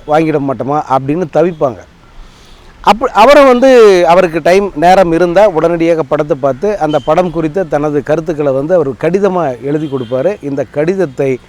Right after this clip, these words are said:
படத்தின் போஸ்டர்கள்ல பயன்படுத்துவாங்க. அது ஒரு மிகப்பெரிய விளம்பரமா அந்த படத்துக்கு அமையும். நிறைய ரசிகர்களை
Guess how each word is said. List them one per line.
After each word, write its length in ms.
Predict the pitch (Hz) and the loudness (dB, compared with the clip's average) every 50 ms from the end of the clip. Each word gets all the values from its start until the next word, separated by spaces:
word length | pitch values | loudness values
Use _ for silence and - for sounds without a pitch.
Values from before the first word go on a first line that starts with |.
| - - _ - | -20 -20 _ -4
படத்தின் 480 | - 151 165 190 170 - 196 165 151 - | -2 0 0 0 0 -2 -4 -4 -4 -2
போஸ்டர்கள்ல 580 | 156 180 214 - - 208 185 156 143 143 143 135 127 107 | -2 0 0 0 0 -4 -4 -2 -2 -4 -4 -4 -4 -2
பயன்படுத்துவாங்க. 840 | 139 143 156 156 131 139 127 117 110 127 120 120 120 127 139 151 160 - - - - - - | -2 -2 -2 -4 -4 -6 -8 -8 -8 -8 -8 -6 -4 -2 -2 -2 -2 -4 -8 -20 -20 -12 -6
அது 220 | - 135 151 165 | -4 0 2 2
ஒரு 140 | 156 156 151 | 4 2 2
மிகப்பெரிய 540 | 147 147 156 180 175 - - 190 202 208 185 | 0 -2 -2 -4 -4 -4 -4 -2 0 0 0
விளம்பரமா 640 | 143 139 156 180 185 185 165 160 143 151 156 147 127 - - | 0 0 0 0 0 0 0 -2 0 0 0 -2 -2 -4 -6
அந்த 200 | 123 127 120 117 - | -8 -8 -8 -8 -6
படத்துக்கு 420 | 123 123 135 127 143 120 - 127 | -6 -6 -6 -6 -6 -8 -6 -6
அமையும். 380 | 113 120 135 139 170 208 240 - - | -6 -4 -2 -2 0 0 -2 -2 -4
நிறைய 440 | 139 147 160 180 202 233 254 254 226 | -4 -2 0 0 0 2 2 2 2
ரசிகர்களை 500 | 190 175 151 214 214 190 165 165 190 | 2 0 0 0 0 0 0 0 -2